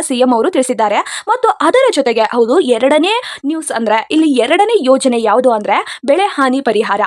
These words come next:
ಹೌದು ವೀಕ್ಷಕರೇ, ಇಲ್ಲಿ ಬೆಳೆ ಹಾನಿ ಪರಿಹಾರವನ್ನು ಕೂಡ ನಾವು ಇಲ್ಲಿ ರೈತರಿಗೆ ನೀಡ್ತಾ ಇದ್ದೇವೆ. ಎರಡನೇ ಯೋಜನೆ ಬೆಳೆ ಹಾನಿ ಪರಿಹಾರದ ಬಗ್ಗೆ,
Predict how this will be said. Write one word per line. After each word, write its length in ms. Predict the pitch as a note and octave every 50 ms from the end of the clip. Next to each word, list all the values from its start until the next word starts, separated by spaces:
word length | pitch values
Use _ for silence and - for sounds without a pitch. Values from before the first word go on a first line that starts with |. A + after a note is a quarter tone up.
| -
ಹೌದು 200 | A#3 A3 G3+ G3+
ವೀಕ್ಷಕರೇ, 440 | G3 G3 - - G3 G3 G#3 G3+ - -
ಇಲ್ಲಿ 180 | G#4 - G#4+ D#4+
ಬೆಳೆ 220 | A3 A3 A3 C#4
ಹಾನಿ 300 | G4 - - D4+ D#4+ E4+
ಪರಿಹಾರವನ್ನು 680 | - - B3 A3 D4 D#4 D#4+ E4 D#4+ E4 E4 D#4+ D#4+ D#4
ಕೂಡ 160 | D#4 D4+ D4+ D4
ನಾವು 380 | C#4+ C#4 C#4 A#3+ G#3 B3+ F4+ - - - -
ಇಲ್ಲಿ 260 | G#4 G#4+ A4+ - F#4
ರೈತರಿಗೆ 480 | F#4 A3+ G#3+ B3+ E4+ - D4+ C4+ A3+ C#4
ನೀಡ್ತಾ 340 | C4 A#3 A#3 B3+ B3 - A#3
ಇದ್ದೇವೆ. 380 | A3 G#3+ G#3+ G3+ G3 G3 - - - -
ಎರಡನೇ 440 | A#3+ D#4 F4 G4 G#4 G#4 G#4 G#4+ G#4+
ಯೋಜನೆ 440 | G4 C#4 B3+ A#3+ B3 - B3+ A3+ A#3
ಬೆಳೆ 200 | A#3 A3+ A#3+ C#4
ಹಾನಿ 260 | - - C4 A#3 A#3+
ಪರಿಹಾರದ 480 | A#3+ - G#3 F#3+ C#4+ C#4 C#4 B3+ B3+ B3+ A#3+
ಬಗ್ಗೆ, 540 | G#3+ A3 G#3 F#3+ F#3+ - D#4+ - - -